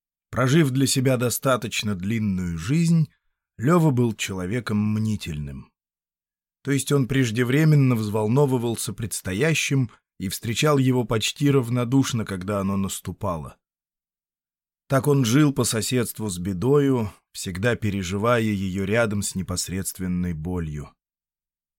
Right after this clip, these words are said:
Он так и знал, когда что-нибудь с ним, наконец, случалось,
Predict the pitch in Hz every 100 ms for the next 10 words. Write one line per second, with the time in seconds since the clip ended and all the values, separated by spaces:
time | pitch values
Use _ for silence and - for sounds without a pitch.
0 | _ _ - 135 131 - 151 131 127 120
1 | 104 113 113 95 82 87 85 92 - 120
2 | 104 90 92 - 98 90 87 92 95 87
3 | - 92 92 151 156 107 -